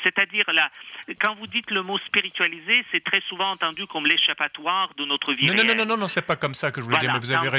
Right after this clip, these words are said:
Speaker 2: raison.
Speaker 1: tant-, tandis que, le, vraiment, c'est toute la profondeur de notre vie va être portée à, euh, vis-à-vis de Dieu, et tout ce qui doit être préservé, transformé, amélioré va être f-,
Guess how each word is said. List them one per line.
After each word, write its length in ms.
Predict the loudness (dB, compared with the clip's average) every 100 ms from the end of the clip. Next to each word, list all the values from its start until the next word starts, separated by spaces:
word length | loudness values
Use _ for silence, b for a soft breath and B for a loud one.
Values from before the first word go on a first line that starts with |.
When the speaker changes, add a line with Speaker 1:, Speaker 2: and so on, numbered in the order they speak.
| 2
Speaker 2:
raison. 60 | 2
Speaker 1:
tant-, 140 | 0 -2 0
tandis 520 | 0 0 -6 -4 -4 0
que, 340 | 0 0 -2 -2
le, 220 | 0 0 0 -2
vraiment, 340 | 0 0 -2 -12 -4
c'est 140 | -4 -4 _ _
toute 280 | -2 -2 0
la 180 | 0 0
profondeur 580 | -2 -8 -6 -2 -2 0
de 140 | -2
notre 260 | -4 -6 -6
vie 260 | -4 -6 -6 B B B B -14 0
va 160 | 2 2 0
être 260 | -2 -4 -8
portée 720 | -6 -8 -8 0 2 2 0 -2
à, 220 | -4 -4 -6
euh, 140 | -6
vis-à-vis 420 | -6 -2 -2 -2
de 100 | -6
Dieu, 400 | -6 0 2 0 -4 B B
et 100 | 0 0
tout 140 | 0 0
ce 100 | 0
qui 100 | -2
doit 300 | 0 4 4
être 180 | 2 -6
préservé, 800 | -2 -2 0 -2 0 2 2 0
transformé, 960 | -4 -4 -4 -8 -8 -4 0 2 2 -2 -2
amélioré 680 | -2 -2 -4 -4 -4 -6 B B B B
va 280 | 0 0 0 0
être 260 | -2 -4
f-, 40 | -14